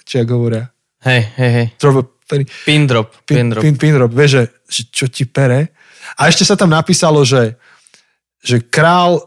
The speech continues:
Speaker 1: Herodes znervoznel a s ním znervoznel celý Jeruzalem.
Speaker 2: Áno.
Speaker 1: Lebo keď bol on nervózny, tak všet-, všetci platili.
Speaker 2: No, vedeli, že je riziko. Ale, ale tak jasne, tam je napísané, že, že tí mudrci prišli, že,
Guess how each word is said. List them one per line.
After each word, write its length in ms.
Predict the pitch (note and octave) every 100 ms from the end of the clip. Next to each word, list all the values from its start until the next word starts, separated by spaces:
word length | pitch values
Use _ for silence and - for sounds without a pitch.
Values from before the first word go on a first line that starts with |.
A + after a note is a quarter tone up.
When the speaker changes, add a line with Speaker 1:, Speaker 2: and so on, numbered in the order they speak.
| -
Speaker 1:
Herodes 560 | C3+ D#3 D#3 C3+ B2 -
znervoznel 800 | A2 A#2 A#2 A#2+ A#2+ C3+ D3 D3+
a 80 | A#2+
s 160 | -
ním 160 | C#3+ C3
znervoznel 480 | B2 C3 C3 B2+ B2 A#2
celý 240 | B2 A#2
Jeruzalem. 560 | A#2 A2+ A2+ G#2 F#2+ _
Speaker 2:
Áno. 320 | - B2+ A2 -
Speaker 1:
Lebo 160 | A2+
keď 100 | C3+ B2+
bol 160 | C#3+
on 80 | G3+
nervózny, 560 | F3+ D#3 C#3+ D3+ F#3 - -
tak 80 |
všet-, 320 | A#2+ C#3 C#3+ -
všetci 320 | D#3 D3 A#2+
platili. 560 | A#2+ G#2+ - G2+ G#2+ - A#2+ - A#2
Speaker 2:
No, 160 | B2+
vedeli, 400 | C3 C#3 D3+ C3
že 240 | A#2+ A#2+ A#2
je 180 | A#2+ A#2+
riziko. 320 | B2+ C3 A#2 -
Ale, 240 | C#3+ C#3+ C3 - - -
ale 240 | C3 C#3 C3+
tak 160 | D3
jasne, 240 | E3 G3 D3+
tam 240 | C#3+ D3+
je 80 | D#3
napísané, 560 | D#3+ D#3 D#3+ D3 C#3+ C#3
že, 240 | C3+ C3 _ _ _
že 160 | C3 B2+
tí 160 | C#3+
mudrci 560 | C#3+ D3 D3+ C#3+ - B2+
prišli, 480 | C#3+ C#3+ - C#3 C3+
že, 400 | C3 B2+ B2+